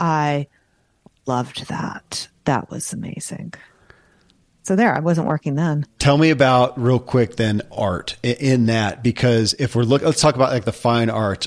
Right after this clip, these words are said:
Speaker 2: Are there sometimes when you are participating in that, in painting, whatever, and you're not doing it to create something, to sell it, you're just doing that for, well, call it therapy, whatever it may be?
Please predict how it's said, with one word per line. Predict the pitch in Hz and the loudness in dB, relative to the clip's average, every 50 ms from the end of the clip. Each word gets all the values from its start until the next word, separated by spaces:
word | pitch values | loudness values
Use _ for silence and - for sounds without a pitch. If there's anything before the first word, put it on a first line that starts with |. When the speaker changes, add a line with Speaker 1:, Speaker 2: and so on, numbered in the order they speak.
| - | -4
Speaker 2:
Are | - 123 120 117 | -2 0 2 2
there | 110 113 107 | 2 2 0
sometimes | - - - 123 123 120 135 127 120 117 113 104 101 | 0 0 2 2 2 2 2 2 2 2 2 0 0
when | 107 113 117 110 | 2 2 2 2
you | 107 110 113 113 113 - | 2 2 2 2 2 2
are | 117 110 107 104 104 101 | 2 2 2 2 0 0
participating | - - - 98 - - 110 - - 107 - 117 110 110 107 107 107 107 | -2 -4 -6 -4 -2 -2 -2 -2 -2 -2 0 0 0 2 2 2 0 0
in | - 123 123 120 | 0 0 0 2
that, | 151 156 107 101 | 2 2 0 -2
in | 113 98 | -4 -2
painting, | - 127 131 143 135 120 107 107 | 0 0 2 2 2 0 0 0
whatever, | 107 110 117 131 123 110 92 - - - - - - - | 2 2 2 2 2 0 -2 -4 -6 -12 -12 -12 -10 -4
and | - 117 | -2 0
you're | 113 113 | 2 2
not | 110 117 127 127 135 | 2 2 2 0 2
doing | 120 120 117 117 117 | 2 2 4 4 4
it | 117 117 - - - - - | 2 0 -2 -4 -10 -6 -2
to | 127 120 | -2 -2
create | - - 117 113 117 120 120 - | 0 0 2 4 4 4 2 2
something, | - 123 120 107 - 117 113 113 104 - - - - | 0 0 -2 0 0 -2 -2 -2 -4 -6 -12 -14 -8
to | - 120 107 | -4 -2 0
sell | - - - 123 110 110 110 113 | 0 2 2 2 2 2 2 2
it, | 110 110 - | 0 -2 -2
you're | 127 107 104 | -4 -4 -4
just | 92 90 - 117 110 - - | -4 -2 -2 0 0 0 0
doing | - 113 107 107 104 | 0 2 2 2 2
that | 104 104 104 - - | 2 0 0 -2 -2
for, | - 104 104 117 | -2 0 2 2
well, | 131 160 139 | 4 4 2
call | 113 - - 101 110 | 2 0 -2 -2 -2
it | 117 - | -2 -4
therapy, | - - 110 110 117 - - 85 80 | -4 -2 0 0 0 -2 -2 -4 -6
whatever | 82 95 92 101 92 98 | -4 -4 -4 -4 -4 -6
it | - - | -6 -6
may | 87 78 73 | -8 -8 -6
be? | 82 90 78 73 - | -6 -8 -8 -10 -12